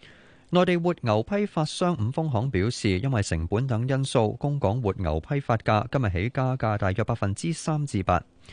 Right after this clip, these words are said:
有鮮牛肉商販表示，據了解，內地活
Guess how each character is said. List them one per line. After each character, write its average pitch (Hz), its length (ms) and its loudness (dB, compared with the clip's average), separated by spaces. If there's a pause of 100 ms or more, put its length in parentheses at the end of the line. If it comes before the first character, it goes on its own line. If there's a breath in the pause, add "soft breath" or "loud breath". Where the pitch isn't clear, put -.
(300 loud breath)
有 165 120 4
鮮 240 160 0
牛 113 220 2
肉 135 180 0
商 208 240 -2
販 147 220 -2
表 120 220 -2
示， 113 360 -2 (520 loud breath)
據 190 100 2
了 185 200 0
解， 175 280 2 (680 loud breath)
內 156 260 2
地 160 280 2
活 151 200 0